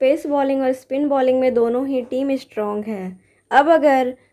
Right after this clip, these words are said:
दोनों टीम्स के प्लेइंग इलेवन की बात की जाए फ्रेंड्स, तो ऑस्ट्रेलिया वुमेन से एलिसा हेली, बेथ मूनी, मैग लेनिंग, रेचल हेंस, एशले गार्डनर, तालिया मैकग्राथ, एनाबेल सदरलैंड,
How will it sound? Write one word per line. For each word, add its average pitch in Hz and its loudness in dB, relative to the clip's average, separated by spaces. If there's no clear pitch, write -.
दोनों 277 6
टीम्स 339 -2
के 311 -6
प्लेइंग 269 0
इलेवन 269 -2
की 269 -8
बात 262 0
की 247 -10
जाए 269 0
फ्रेंड्स, 240 -4
तो 208 -4
ऑस्ट्रेलिया 262 0
वुमेन 277 0
से 254 0
एलिसा 302 4
हेली, 302 0
बेथ 269 2
मूनी, 302 0
मैग 269 0
लेनिंग, 285 2
रेचल 311 2
हेंस, 311 -2
एशले 285 0
गार्डनर, 247 2
तालिया 240 -2
मैकग्राथ, 240 -2
एनाबेल 277 0
सदरलैंड, 254 -2